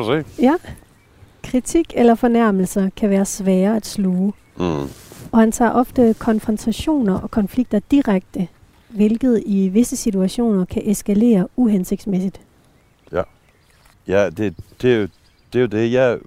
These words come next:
Speaker 1: jeg er ikke sådan en, som venter til, "Kom, lad os lige gå ind og snakke her, lige inde i den port der. Jeg skal lige sige nogle ting." Sådan er jeg ikke. Jeg siger det direkte.
Speaker 2: Ja.
Speaker 1: Og det kan nok afstedkomme nogle komplikationer.
Speaker 2: Ja, for det er jo ikke alle, der har det godt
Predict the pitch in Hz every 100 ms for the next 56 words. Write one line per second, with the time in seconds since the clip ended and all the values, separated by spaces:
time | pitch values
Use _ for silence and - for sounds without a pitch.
0 | - - 80 110 117 - 123 110 101 90
1 | 90 101 - 80 - - 71 76 73 -
2 | 76 - - 65 - 67 69 - 67 -
3 | 67 67 64 60 62 71 69 62 - 64
4 | 50 - 67 - - - - - - 73
5 | - 78 76 69 64 - - - _ _
6 | _ - - 90 76 71 67 78 78 78
7 | 101 71 65 98 65 - - _ _ _
8 | - 202 - _ _ _ _ _ - -
9 | - 69 - 104 101 76 82 - - -
10 | 78 85 76 69 69 71 71 67 _ _
11 | _ - - _ _ - 76 69 65 76
12 | 50 50 69 - _ _ _ _ 226 -
13 | 240 220 226 208 208 240 220 190 208 190
14 | - 220 -